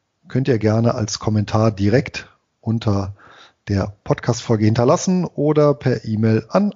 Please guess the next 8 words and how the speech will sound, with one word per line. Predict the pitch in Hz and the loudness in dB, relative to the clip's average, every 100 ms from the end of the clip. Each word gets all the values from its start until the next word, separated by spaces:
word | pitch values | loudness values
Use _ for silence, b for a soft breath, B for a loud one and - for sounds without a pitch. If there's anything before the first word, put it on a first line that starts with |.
| - | -6
einkommensinvestoren | 107 107 - 107 - 107 107 - 110 110 120 | -6 -6 -6 -6 -4 -4 -4 -4 -2 -2 -2
at | 156 - - | -4 -6 -8
nur | 151 151 | -2 -2
bares | 127 95 95 98 - | -2 -4 -2 -4 -6
ist | 135 - | -10 -10
wahres | 107 95 95 - | -6 -4 -4 -6
punkt | - 139 151 - B B B B - | 0 0 0 -8 B B B B -2
de | 131 139 - 104 110 | 2 2 0 0 2